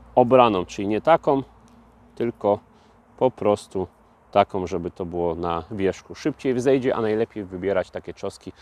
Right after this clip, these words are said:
które mają już na wierzchu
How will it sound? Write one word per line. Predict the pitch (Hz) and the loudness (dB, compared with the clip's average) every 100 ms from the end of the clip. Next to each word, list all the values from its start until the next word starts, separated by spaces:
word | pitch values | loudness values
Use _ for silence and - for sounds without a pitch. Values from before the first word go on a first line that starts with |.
| - _ | -20 _
które | _ 180 156 | _ 2 4
mają | 107 104 104 - - _ _ | 4 2 0 -6 -20 _ _
już | - 101 - - _ _ _ _ _ _ _ _ _ _ - - | -6 -4 -4 -10 _ _ _ _ _ _ _ _ _ _ -14 -2
na | 110 104 101 - | 4 4 4 -2
wierzchu | 98 104 104 - 95 | -2 -2 -2 -6 -8